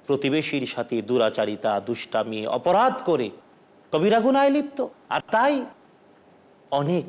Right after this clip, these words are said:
নামাজ, রোজা, হজ, যাকাত আমাদের যথার্থ হচ্ছে না।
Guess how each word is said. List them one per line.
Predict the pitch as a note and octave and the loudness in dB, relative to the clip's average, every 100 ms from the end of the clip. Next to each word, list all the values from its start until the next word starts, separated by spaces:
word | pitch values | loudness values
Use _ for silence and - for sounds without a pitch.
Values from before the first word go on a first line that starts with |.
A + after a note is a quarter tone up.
| - | -6
নামাজ, | A#2+ C3 B2+ A2+ G#2+ | -4 -2 -2 -2 -2
রোজা, | B2+ B2+ A#2 G#2+ | -4 0 0 0
হজ, | G2+ C#3 B2+ - | 0 0 0 0
যাকাত | G3+ G3+ C#4+ A#3+ - - - - _ _ _ _ | -2 2 2 2 -2 -16 -20 -20 _ _ _ _
আমাদের | - A#2 A2+ G2 - - | -6 -4 -2 -4 -8 -4
যথার্থ | D#3+ A#3+ A#3+ C4 | 0 2 2 2
হচ্ছে | C4+ F4+ - D#4 | 4 2 0 -4
না। | - | -4